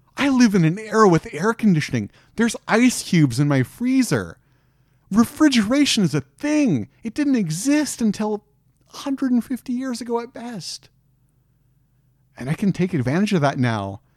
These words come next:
and just freely have ice water whenever I want." So for, like, a week, <laughs> I was making myself glasses of ice water all the time. Like,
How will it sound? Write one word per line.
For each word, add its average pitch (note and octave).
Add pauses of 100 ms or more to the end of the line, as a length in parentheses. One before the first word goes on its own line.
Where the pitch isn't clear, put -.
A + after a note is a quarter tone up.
(180)
and D3+
just D3+
freely F#3+
have E3
ice D3+
water D3
whenever D3+
I C3+
want." B2
So A2
for, -
like, C3
a B2+
week, C3+
<laughs> -
I G#2+
was C3
making E3+
myself D#3+
glasses G3
of C#3
ice D#3
water D3+
all D#3
the D#3+
time. F#3+
Like, -